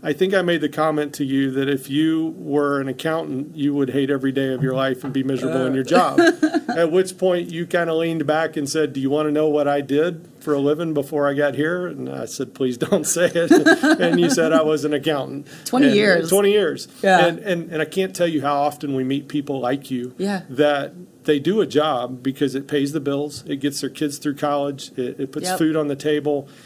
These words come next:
Speaker 1: It, and, and that, that just goes back to, we chase after jobs for so many different reasons. My parents did it, so I'm supposed to do it. This is what seems to be right, or it looks fun, or it sounds fun. And there's nothing wrong with that.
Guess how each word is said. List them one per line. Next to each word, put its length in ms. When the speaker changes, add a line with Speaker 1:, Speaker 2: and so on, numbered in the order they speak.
Speaker 1:
It, 320
and, 260
and 140
that, 240
that 180
just 180
goes 200
back 240
to, 260
we 220
chase 400
after 320
jobs 420
for 160
so 180
many 220
different 320
reasons. 480
My 160
parents 420
did 200
it, 180
so 220
I'm 160
supposed 420
to 80
do 220
it. 200
This 220
is 160
what 160
seems 380
to 100
be 120
right, 320
or 120
it 60
looks 280
fun, 340
or 100
it 120
sounds 360
fun. 260
And 100
there's 220
nothing 460
wrong 300
with 160
that. 340